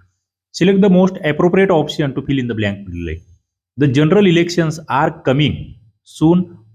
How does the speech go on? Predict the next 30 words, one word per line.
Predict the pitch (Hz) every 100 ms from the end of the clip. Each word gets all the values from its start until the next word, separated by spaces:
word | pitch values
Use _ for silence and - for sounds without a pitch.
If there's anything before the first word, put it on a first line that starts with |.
| 113
often, | 127 - 165 175
sooner, | 180 - - 135 147 156 - _ 185
usually. | 165 113 85 - _ _ _ _ _ _ _ _ _ _ _
काय | 190
म्हटलंय? | 233 220 220 202 160
The | - 202 190
general | 165 185 214
elections | 202 190 196 208 185
are | 180 185
coming, | 170 180 190
म्हणजे | 151 175 196
लवकरच | 196 220 226 -
पुढचे | 190 180 202 196 - _ 147 139
जनरल | 151 156
इलेक्शन | 139 147 151 147
येणार | 104 98
आहेत. | 87 - - _ _ _ _ _ _ _ _ -
आता | 156 220
लवकरचला | 165 190 185 240 226 233
काय | 220 160
वापरतो | 113 107 95
आम्ही? | 95 101 156
Soon | 175
वापरतो, | 180 190 185 113 -
often | 123 139 175
वापरतो. | 170 180 - 135
Often | 131 185
म्हणजे | 185 220
नेहमी. | 240 226 208 190 _ _ _ _ _ _ _ _ _ _ -
Sooner, | 160 190